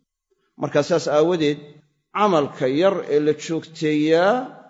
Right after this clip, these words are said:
yacni, wuxuu leeyahay saamayn gaar u leeyahay. Qofka xataa taqwadiisii siduu markaa uga qayb qaadanayo, ila waa wuxuu joogto ula imanaye.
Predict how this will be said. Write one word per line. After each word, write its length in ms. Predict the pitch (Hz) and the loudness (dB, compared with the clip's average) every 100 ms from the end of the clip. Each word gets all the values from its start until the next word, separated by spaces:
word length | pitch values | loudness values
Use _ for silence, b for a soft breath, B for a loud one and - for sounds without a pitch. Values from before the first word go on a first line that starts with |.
| _ _ _ _ _ | _ _ _ _ _
yacni, 240 | - 143 143 | -6 -2 -2
wuxuu 240 | 139 143 | -2 -2
leeyahay 440 | 170 208 196 165 139 | 2 4 4 0 -2
saamayn 440 | - 143 147 151 | -4 -4 -2 -2
gaar 180 | 131 120 | -2 -4
u 80 | 113 | -4
leeyahay. 240 | 98 85 90 _ _ | -10 -12 -16 _ _
Qofka 260 | 226 180 175 | -2 -2 -6
xataa 260 | 151 - | -6 -6
taqwadiisii 680 | 147 165 165 196 160 131 139 | -6 -8 -2 -2 -2 -6 -10
siduu 340 | 120 165 147 | -10 -8 -8
markaa 340 | 139 160 156 117 - b b _ | -8 -4 -2 -2 -6 b b _
uga 160 | 160 190 | 0 0
qayb 240 | 190 151 139 | 2 -2 -2
qaadanayo, 580 | 131 127 123 101 107 110 _ _ _ _ _ _ _ | -4 -2 -4 -6 -10 -12 _ _ _ _ _ _ _
ila 100 | 143 | 2
waa 120 | 147 196 | 4 4
wuxuu 200 | 160 147 | 0 -4
joogto 340 | 156 147 - | -4 -4 -4
ula 140 | 151 160 | -2 -2
imanaye. 420 | 151 131 110 85 | 0 -2 -4 -6